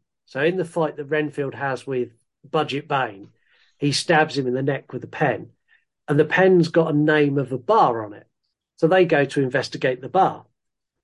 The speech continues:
Funnily enough, Renfield is in that bar hunting for Dracula.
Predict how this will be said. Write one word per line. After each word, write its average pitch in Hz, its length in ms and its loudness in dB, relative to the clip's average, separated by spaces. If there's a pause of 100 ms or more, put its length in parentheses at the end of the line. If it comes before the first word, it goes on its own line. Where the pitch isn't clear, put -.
(160)
Funnily 294 360 2
enough, 160 540 -4 (240)
Renfield 165 560 0
is 131 160 -2
in 196 260 0
that 156 240 -2
bar 127 440 -2 (140)
hunting 151 720 -4
for 151 120 -2
Dracula. - 600 -2